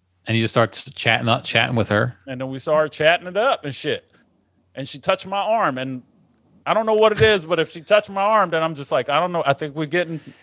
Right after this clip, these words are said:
Speaker 2: is she giving up
Speaker 1: When
Speaker 2: the
Speaker 1: she
Speaker 2: butt?"
Speaker 1: touched your arm, did you, did you, like, flex?
Speaker 2: No, I
Speaker 1: You
Speaker 2: was
Speaker 1: flexed
Speaker 2: just
Speaker 1: a little
Speaker 2: like,
Speaker 1: bit.
Speaker 2: "Bam," I had this shitty dragon tattoo on the arm she touched, so it was real bro-ish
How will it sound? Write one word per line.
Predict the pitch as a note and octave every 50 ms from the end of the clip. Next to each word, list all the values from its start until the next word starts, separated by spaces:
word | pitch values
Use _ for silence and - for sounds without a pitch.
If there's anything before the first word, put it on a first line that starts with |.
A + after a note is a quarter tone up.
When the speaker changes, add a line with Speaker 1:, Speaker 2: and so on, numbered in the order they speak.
| _ -
Speaker 2:
is | - A#2 - -
she | - B2+
giving | A2+ C#3 C3+ D3+ D#3
up | D#3+
Speaker 1:
When | C3 B2
Speaker 2:
the | -
Speaker 1:
she | - C3
Speaker 2:
butt?" | B2+ -
Speaker 1:
touched | C3 C3+ B2 - -
your | A#2 A2 A2 A2
arm, | G#2+ G#2+ A2 G#2+ G#2 G2
did | G2 F#2+ -
you, | - G2 F#2 F2 - -
did | - F#2 E2+
you, | F#2 F2+
like, | F2 E2+ E2+ D#2
flex? | - - - - F2 E2 E2 - - - - - - _ _ _ _ _ _ -
Speaker 2:
No, | D#3 G#3+ G#3+
I | C4 C4 A3 F#3+ D#3+
Speaker 1:
You | D#3
Speaker 2:
was | E3 E3+
Speaker 1:
flexed | F#3+ F3+ F#3
Speaker 2:
just | F3 -
Speaker 1:
a | E3
little | F3+ E3+ D#3
Speaker 2:
like, | C#3 -
Speaker 1:
bit. | E2+ F2 - - - _ _ _ _ _ _ _ _ -
Speaker 2:
"Bam," | - F#3+ F#3+ F#3 F3+
I | F3+ F3
had | F#3+ G3 F3+
this | D#3+ E3 - -
shitty | - - - G3 F#3 F#3+ F#3 -
dragon | A2 D3+ D#3 F#3 F3+ E3 F#3 F3+ F3+
tattoo | - G#3 F#3+ F#3+ - - A3 G#3 G#3 G3+ G3
on | F#3 F#3
the | F#3
arm | F3 D#3 E3+ F3 F3 F3 F3
she | - - G#3
touched, | D3+ - G3 F#3+ F#3 F3+ - -
so | - - E3+ D#3+ F3+
it | G#3+
was | A3+ A3 F#3+ D3+
real | F3+ C#3 D3 E3 F#3 G#3 G3+
bro-ish | E3+ C3+ A#2 C#3+ D3+ D3+ E3 F3+ F#3 G3 G3+ F#3+ - - - - -